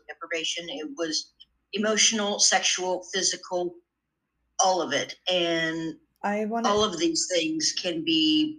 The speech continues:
Speaker 1: perpetrated towards people with disabilities. People
Speaker 2: Mm-hmm.
Speaker 1: oftentimes think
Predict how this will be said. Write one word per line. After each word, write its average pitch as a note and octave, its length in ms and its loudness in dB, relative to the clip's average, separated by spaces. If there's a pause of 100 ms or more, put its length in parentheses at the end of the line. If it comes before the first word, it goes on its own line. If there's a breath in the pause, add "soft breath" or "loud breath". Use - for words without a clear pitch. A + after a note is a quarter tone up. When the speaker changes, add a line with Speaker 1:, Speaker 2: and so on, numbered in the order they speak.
Speaker 1:
perpetrated D3+ 680 -4 (220)
towards D3 560 -4
people C3+ 220 -10
with C#3 120 -6
disabilities. C#3 520 -4
People F#3+ 480 -4
Speaker 2:
Mm-hmm. F#3 640 2
Speaker 1:
oftentimes F3 680 0
think E3+ 280 -2